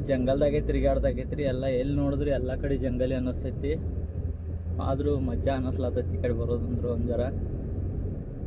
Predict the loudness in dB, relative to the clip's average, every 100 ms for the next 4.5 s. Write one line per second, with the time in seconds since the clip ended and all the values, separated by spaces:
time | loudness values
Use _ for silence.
0 | -2 -2 -2 -4 -2 -2 -2 -4 -4 -2
1 | -4 -4 -2 -2 -2 -2 -2 -2 -2 -2
2 | -2 -2 -2 -2 -2 -2 0 0 0 2
3 | 2 2 0 0 2 2 2 0 0 0
4 | 2 0 0 0